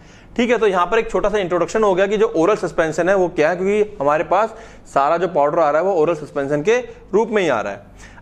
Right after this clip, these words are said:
अब types of powder for oral suspension, टाइप्स की बात करें तो यूनिट डोज, सिंगल डोज वाली आती हैं और मल्टी डोज वाली भी आते हैं।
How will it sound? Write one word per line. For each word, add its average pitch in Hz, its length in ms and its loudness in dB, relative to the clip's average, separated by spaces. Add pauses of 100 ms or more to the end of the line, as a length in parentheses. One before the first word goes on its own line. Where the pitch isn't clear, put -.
अब - 200 -2
types 202 280 0
of 233 120 0
powder 202 300 0
for 220 200 0
oral 180 240 0
suspension, 165 580 -4
टाइप्स 160 240 0
की 220 80 -4
बात 202 280 0
करें 220 560 -2
तो 220 80 2
यूनिट 214 300 0
डोज, 233 320 0
सिंगल 196 360 -2
डोज 214 200 2
वाली 214 240 0
आती 208 300 -2
हैं 269 320 -4
और 214 160 0
मल्टी 196 300 -2
डोज 190 200 0
वाली 143 220 0
भी 135 60 -4
आते 113 220 -6
हैं। 107 140 -16